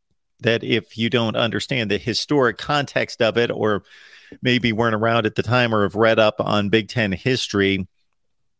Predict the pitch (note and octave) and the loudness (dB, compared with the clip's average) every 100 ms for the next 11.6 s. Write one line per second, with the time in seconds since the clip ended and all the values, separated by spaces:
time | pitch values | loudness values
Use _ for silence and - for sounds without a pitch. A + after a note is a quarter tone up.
0 | _ _ _ _ _ _ - G3+ - C#3+ | _ _ _ _ _ _ 0 2 2 0
1 | C#3+ D#3 A#2+ G2+ G2+ - - _ _ _ | 2 4 4 2 -2 -6 -14 _ _ _
2 | - _ C#3+ C#3+ C#3+ D#3 B2+ D3+ C#3 C3+ | -20 _ 0 0 2 0 0 0 0 0
3 | A#2 - - A2+ G#2 - C3 C3 A#2+ - | -2 -4 0 -2 0 2 2 4 0 -2
4 | - B2 A#2+ A#2+ G#2 - - C3+ C3 G2+ | 0 2 2 2 0 0 -2 -2 -4 -4
5 | G#2 - C#3 A2+ A2 G2 B2 A2 A2+ B2+ | -4 0 0 0 -4 -4 -6 -2 0 0
6 | A2 G#2+ A2 A2+ G#2 G2+ F#2 _ _ _ | 0 0 2 2 0 -2 -6 _ _ _
7 | _ _ _ - A#2 A2 G2+ - C#3 B2+ | _ _ _ -6 -2 -2 -4 -4 -2 0
8 | G2+ G#2+ B2+ A#2 - G2+ G2 - C3 - | 0 2 2 0 0 -2 -2 2 2 2
9 | - A#2+ A#2 G3 G3 C3+ A2+ A2+ A2 F2+ | 0 2 2 0 -2 0 2 2 2 -2
10 | - G#2+ A#2 C3+ B2+ A#2+ A2+ B2+ G#2+ G2 | -6 -4 -2 -4 -2 -2 -4 -4 -4 -4
11 | - C3 A#2 G2+ G2 | -2 -4 -2 -4 -6